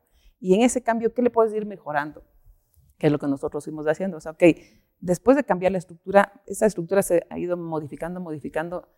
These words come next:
en, en todo este tiempo. O sea, y de aquí, eh, esto no sirvió, sí, entonces refuerza.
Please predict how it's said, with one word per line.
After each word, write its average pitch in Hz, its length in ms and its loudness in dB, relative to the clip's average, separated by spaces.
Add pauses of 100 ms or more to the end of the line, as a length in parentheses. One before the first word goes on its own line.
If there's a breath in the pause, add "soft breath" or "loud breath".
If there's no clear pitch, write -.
(320)
en, 165 260 -2
en 160 140 -6
todo 226 140 8
este 226 180 2
tiempo. 254 340 -4
O - 40 -20
sea, - 200 -12 (200)
y 190 140 -2
de 185 100 2
aquí, 262 420 0 (220)
eh, - 260 -8
esto 185 240 0
no 208 140 -6
sirvió, 196 280 2
sí, 196 140 0
entonces 175 460 -2
refuerza. 170 500 4